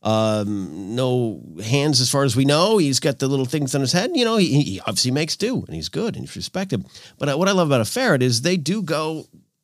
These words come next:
get things for you, and they do steal things that they really like. I've <laughs> experienced that firsthand of no matter where you put it,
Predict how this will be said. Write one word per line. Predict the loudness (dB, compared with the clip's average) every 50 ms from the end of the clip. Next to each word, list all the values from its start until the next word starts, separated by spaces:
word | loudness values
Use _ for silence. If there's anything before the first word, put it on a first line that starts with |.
| _ -20 -4
get | -2 -2 -2 0 0
things | 0 0 0 -2 -6
for | -6 -6 -8 -8
you, | -10 -10
and | -6 -4
they | -2 0 0 0 -2
do | 0 0 0 0 0
steal | 0 0 0 2 2 2
things | 2 0 0 0 -4 -6 -8 -8
that | -6 -4
they | -2 0 0 0 0 0
really | 0 0 0 0
like. | 0 0 0 -2 -2 -4
I've | -6 -6 -6 -6
<laughs> | -4 -4
experienced | -6 -2 -2 -4 0 2 2 4 4 4 4
that | 4 2 0 0 -6
firsthand | -8 -2 0 0 0 0 -2 -2 -2 0 0 0 0 -2
of | -4 -6 -8 -10 -12 -4 -2
no | 0
matter | 2 2 2 4 4 4
where | 4 4
you | 4 2 2
put | 2 2 0 2 0
it, | 0 -4